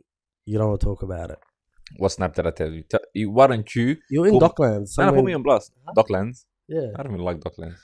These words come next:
Speaker 1: Like, you're walking along, like, a river or a, or a, like, a dock.
Speaker 2: Mm-hmm.
Speaker 1: You know what I mean? Like, I saw water.
Speaker 2: Mm-hmm.
Speaker 1: It was last night, lighting.
Speaker 2: Mm-hmm.
Speaker 1: I think you're holding hands.
Speaker 2: So I'm gonna, I s-, I'd sent you all that.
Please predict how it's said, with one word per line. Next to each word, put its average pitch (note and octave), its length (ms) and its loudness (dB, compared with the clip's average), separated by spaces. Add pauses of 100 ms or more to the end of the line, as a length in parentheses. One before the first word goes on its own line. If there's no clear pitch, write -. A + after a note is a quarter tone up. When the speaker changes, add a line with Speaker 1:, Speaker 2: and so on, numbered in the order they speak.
(180)
Speaker 1:
Like, A#2 200 0
you're C#3 100 8
walking C3+ 680 6
along, A#2 640 2 (220)
like, G#2 240 -8
a G#2+ 100 -4
river A#2 300 -2
or G2+ 460 0
a, F#2 200 -8
or F#2 240 -12 (120)
a, F2 140 -18
like, F#2+ 220 -20 (100)
a G2 120 -14 (300)
dock. - 320 -2 (240)
Speaker 2:
Mm-hmm. A2 160 -8 (420)
Speaker 1:
You A#2 100 -8
know A#2+ 120 -2
what D3 80 -4
I - 40 -4
mean? C#3 160 -8
Like, G#2+ 260 -12
I G#2+ 60 -2
saw A2+ 200 0
water. G#2+ 380 2
Speaker 2:
Mm-hmm. G#2+ 640 -4 (100)
Speaker 1:
It G#2+ 40 -12
was G2+ 140 -6
last G#2 280 -2
night, G#2+ 380 -2
lighting. A2 580 -4 (280)
Speaker 2:
Mm-hmm. G2+ 120 -12 (560)
Speaker 1:
I - 40 -10
think F3+ 120 -8
you're C#3+ 100 4
holding G2+ 260 -2
hands. G#2 460 -8 (800)
Speaker 2:
So G2 120 2
I'm F#2+ 100 0
gonna, G#2 180 0 (120)
I - 20 -12
s-, - 120 -10 (140)
I'd F#2 180 2
sent G#2+ 260 -2
you G2+ 120 0
all F2+ 160 2
that. F2 180 0